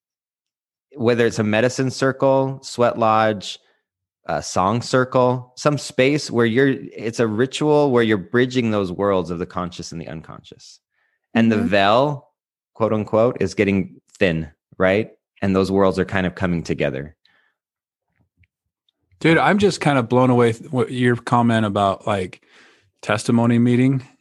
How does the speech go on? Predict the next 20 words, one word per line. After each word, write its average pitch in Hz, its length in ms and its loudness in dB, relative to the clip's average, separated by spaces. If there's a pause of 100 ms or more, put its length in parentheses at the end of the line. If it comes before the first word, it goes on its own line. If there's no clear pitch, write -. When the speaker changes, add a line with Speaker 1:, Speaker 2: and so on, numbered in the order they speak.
(120)
Speaker 3:
Um, 95 720 -2 (1200)
because 135 240 2
I'm 147 120 2
si-, - 200 -4
so - 140 2
now 143 200 4
I'm 143 80 2
sitting 135 220 0
here 123 140 2
thinking 117 320 0
to 113 60 2
myself, 104 500 -2
"Man, 117 300 0 (160)
okay, 135 340 0
if, 110 220 -8
if 135 340 -4
I 147 120 2
went 151 320 0
to 123 260 0
a, 110 360 0